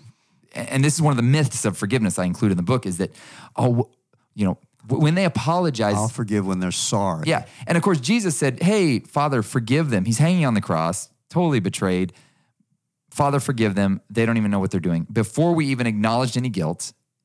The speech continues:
Speaker 2: They weren't sorry.
Speaker 1: the forgiveness
Speaker 2: They're still
Speaker 1: Yeah.
Speaker 2: making fun of him up
Speaker 1: Yeah.
Speaker 2: there. Yeah.
Speaker 1: The forgiveness was already extended.
Speaker 2: Yeah.
Speaker 1: And so she talks about the fact that oftentimes you can't go back and ask for forgi-, they'll never apologize. If they're an
Speaker 2: They're
Speaker 1: abuser
Speaker 2: not sorry. They feel like they were
Speaker 1: Yeah.
Speaker 2: right.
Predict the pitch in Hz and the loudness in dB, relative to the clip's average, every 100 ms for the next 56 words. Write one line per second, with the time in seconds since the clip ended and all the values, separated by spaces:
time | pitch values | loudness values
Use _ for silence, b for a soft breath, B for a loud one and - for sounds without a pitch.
0 | - 95 123 123 101 - 87 107 101 - | -2 2 4 2 0 -4 -4 -2 -4 -8
1 | _ 120 123 110 110 202 165 165 170 185 | _ -4 -2 0 2 2 2 2 2 2
2 | 165 202 226 180 117 104 196 95 85 - | 0 0 2 2 2 2 2 0 -2 -10
3 | _ _ 117 98 - 143 160 151 151 180 | _ _ -4 -2 -4 -4 -2 0 0 0
4 | 175 160 135 135 123 107 92 - 143 127 | 0 0 2 2 0 0 -2 -4 0 0
5 | 90 69 - 90 78 - _ 135 127 156 | 0 -2 -8 -6 -6 -6 _ -2 0 0
6 | 143 - _ _ - - 160 180 165 151 | 0 -2 _ _ -8 -6 0 -2 0 -2
7 | 131 131 123 107 - 123 147 156 139 113 | -2 -2 -2 -6 -4 -4 0 2 2 2
8 | 120 - 139 131 113 95 90 90 95 85 | -2 0 0 0 0 0 0 0 -2 -2
9 | - 117 - - 101 113 - 110 139 143 | -2 -8 -10 -12 -6 -6 -6 -2 0 2
10 | 139 151 139 - 104 80 71 80 123 135 | 2 2 2 0 0 -2 -2 -4 0 0
11 | 123 98 156 160 226 160 98 82 87 117 | 0 2 2 2 2 0 0 0 2 0
12 | 117 117 110 107 117 113 104 156 98 | 2 0 0 0 2 2 2 2 -2